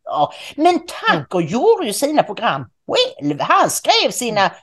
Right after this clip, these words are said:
Speaker 1: inledande monologer som var ofta så vassa, så bra så att de blev nyheter. Han pratade om nyheter, men det han sa om nyheterna blev sen nyhet för att det var så
Speaker 2: Mm.
Speaker 1: vasst och,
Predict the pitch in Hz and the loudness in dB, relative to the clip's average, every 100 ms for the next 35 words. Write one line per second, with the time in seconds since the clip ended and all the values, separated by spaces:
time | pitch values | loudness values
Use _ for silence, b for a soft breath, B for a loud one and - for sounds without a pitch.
0 | _ - 277 359 370 311 202 165 156 165 | _ -2 0 0 4 4 6 2 0 -2
1 | 170 175 233 233 160 151 143 233 285 233 | -2 -2 2 4 6 4 0 2 6 6
2 | - 302 349 - - - 339 233 180 294 | 6 2 0 -2 -4 -2 2 2 4 2
3 | 359 220 - 269 190 214 233 - - 254 | 4 -2 -2 0 -2 4 4 4 -2 -8
4 | - 185 214 403 330 180 160 165 117 - | -8 2 4 4 2 0 0 -4 -4 -6
5 | B - - 294 370 - - 370 311 214 | B -2 2 4 4 6 4 4 2 2
6 | 208 165 - - 269 262 339 302 220 339 | -2 0 -2 -2 0 2 2 2 4 4
7 | 311 403 349 214 254 240 180 180 170 - | 4 4 6 6 4 2 4 4 4 0
8 | 277 311 - 311 440 370 233 220 170 107 | -4 -4 0 2 4 2 0 0 0 -4
9 | 135 165 - _ 269 220 208 220 208 208 | -6 -8 -12 _ 2 4 4 4 4 4
10 | 180 180 202 196 - - 160 151 | 4 4 4 4 -2 0 2 2